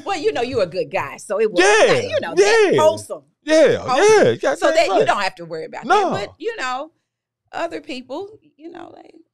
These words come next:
Speaker 1: they may.
Speaker 2: But I, I mean, I absolutely love the, the idea. You didn't even think about ha-, having a ghostwriter. You just said that because, and I, I love this. I love the fact that you took advantage of that covid time
Speaker 1: I
Speaker 2: where
Speaker 1: did.
Speaker 2: it set people down. A lot of people just sitting around,
Speaker 1: I did.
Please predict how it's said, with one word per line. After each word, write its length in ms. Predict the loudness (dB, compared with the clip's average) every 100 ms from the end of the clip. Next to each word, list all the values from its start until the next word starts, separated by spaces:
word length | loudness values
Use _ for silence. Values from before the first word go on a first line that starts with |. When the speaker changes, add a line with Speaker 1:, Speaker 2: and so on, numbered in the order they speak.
| _
Speaker 1:
they 100 | -20
may. 280 | -20 -20 -20 _ -2
Speaker 2:
But 120 | 0
I, 200 | 2 0
I 80 | 0
mean, 200 | -2 0
I 160 | 0 0
absolutely 440 | -2 -2 -2 -2 0
love 320 | 2 2 2
the, 360 | -4 -6 -10 -6
the 80 | -2
idea. 340 | 0 -2 -2 -2
You 120 | 0
didn't 180 | 0 0
even 200 | -2 -2
think 180 | -2 0
about 180 | -2
ha-, 260 | -2 -6 -6
having 280 | -8 -8 -10
a 40 |
ghostwriter. 500 | -6 -6 -4 -2 -2
You 80 | -2
just 240 | -4 -2
said 160 | -2 -2
that 80 | -4
because, 280 | -2 -2 -2 -20 _
and 160 | -4 -2
I, 60 | -2
I 120 | 0
love 300 | 0 0 0
this. 200 | -2 -10 -6
I 120 | -4
love 280 | 0 2 0
the 60 | -2
fact 300 | 0 0 0
that 140 | -8
you 60 | -8
took 260 | -2 -2 0
advantage 440 | 0 2 2 0
of 120 | -4 -4
that 160 | -6 _ _ _ _ _ _ _ _ -2
covid 440 | 2 2 0 -6
time 540 | -6 -2 0 0 -2 -4
Speaker 1:
I 80 |
Speaker 2:
where 140 | -4 -4
Speaker 1:
did. 80 | -2
Speaker 2:
it 160 | -4
set 420 | -4 0 0 0 -6
people 260 | -10 -10
down. 320 | -4 -2 0
A 20 | 2
lot 160 | 2
of 60 | 0
people 220 | -8 -8
just 220 | -6 -4 -2
sitting 240 | -2 -2
around, 380 | -2 -2 -2
Speaker 1:
I 20 |
did. 100 | -6